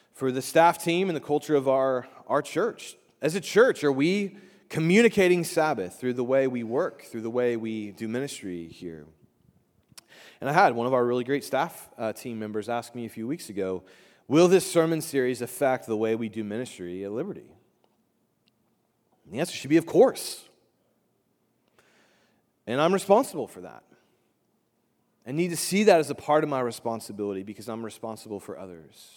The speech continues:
So who are you responsible toward for making sure they get Sabbath rest? So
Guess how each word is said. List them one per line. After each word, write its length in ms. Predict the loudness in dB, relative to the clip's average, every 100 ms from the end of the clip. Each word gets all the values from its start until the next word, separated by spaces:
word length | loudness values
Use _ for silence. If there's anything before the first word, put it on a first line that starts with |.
| _
So 140 | -12
who 140 | -4 -2
are 80 | -2
you 160 | -4
responsible 720 | -8 -10 -16 -16 -18 -18 -18 _ _ _ _ _ _ _ _ -8
toward 340 | -4 -4 -6
for 440 | -8 -8 -8 -10 -12
making 300 | -8 -6 -8
sure 200 | -6 -4
they 320 | -2 0 0
get 260 | 0 -4 -6
Sabbath 800 | -8 -6 -6 -6 -8 -14 -20 _ _
rest? 400 | -14 -14 -14 -8
So 220 | 0 2